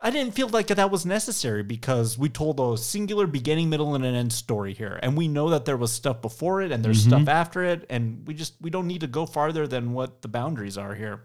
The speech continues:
Speaker 2: Well, I love that when we return to Clemens, who survived now the wreckage in the sea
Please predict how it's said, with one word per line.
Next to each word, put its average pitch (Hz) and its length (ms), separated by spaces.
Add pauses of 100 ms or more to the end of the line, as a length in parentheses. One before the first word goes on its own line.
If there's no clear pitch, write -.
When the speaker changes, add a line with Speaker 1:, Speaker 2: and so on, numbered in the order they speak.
(240)
Speaker 2:
Well, 147 100
I 165 60
love 202 200
that 147 100
when 131 160
we 113 80
return 110 580
to 104 480
Clemens, 101 580
who 113 120
survived 104 520
now 98 280
the 92 100
wreckage 98 380
in 95 100
the 90 80
sea 98 480